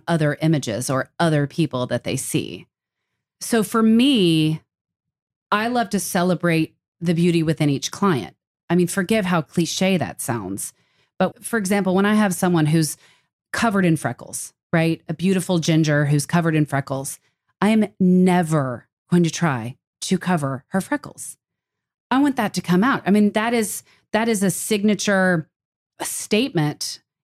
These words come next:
in and of itself. I want to give her beautiful skin. I, I don't want to try to mask or hide anything.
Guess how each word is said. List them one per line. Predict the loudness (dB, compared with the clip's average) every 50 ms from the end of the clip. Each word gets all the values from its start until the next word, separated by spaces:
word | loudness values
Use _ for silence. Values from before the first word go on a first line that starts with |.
| _ _
in | 0 2 4
and | 4 2
of | 2 2
itself. | 0 -2 -6 -4 -2 0 0 0 0 0 0 -2 -2 -2
I | 0 2
want | 2 4 2
to | 2
give | 2 0 0 0
her | -2 -2
beautiful | 0 0 0 0 0 -2 -2 -4
skin. | -4 -4 -2 0 0 2 2 4 2 2
I, | 2 0 0 -2 0 0
I | -2 0
don't | 2 0 0 0 0
want | -2 -2 -2 -2
to | -4 -6
try | -4 -2 -2 0 0
to | 2 2
mask | 2 2 2 2 2 2 2 0 0 -2 -2 -6 -10 -14 -20 _ -20 -20 _ _ _ -4
or | -4
hide | -4 -4 -4 -4 -2 -2 0 0 0 0 0
anything. | 0 2 2 4 4 2 0 0 0 0 2 2 2 2 0 -2 -4